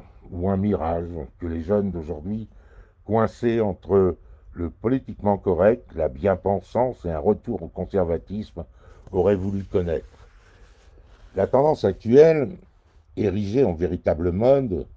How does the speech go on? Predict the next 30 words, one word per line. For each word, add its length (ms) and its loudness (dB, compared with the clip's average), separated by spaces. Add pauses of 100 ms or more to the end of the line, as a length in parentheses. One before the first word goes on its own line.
(260)
nommée 260 -4
vintage, 680 0
le 100 0
retour 440 -6
du 120 -12
vinyle 440 -4
et 80 -4
la 100 -8
nostalgie 680 -6
du 100 -18
pop 300 -6
art, 180 2
par 180 -10
exemple, 320 -6
sont 280 -6 (360)
sans 300 -2
doute 320 -6
les 160 -2
discrètes, 800 -2
très 200 -6
discrètes 560 -2
manifestations 880 -6 (460)
de 160 0
cette 320 -8
nostalgie. 760 -8 (1700)
Si 680 -6 (140)
l'assassinat 680 0
de 100 0
Sharon 400 -2 (100)
Tate 400 -8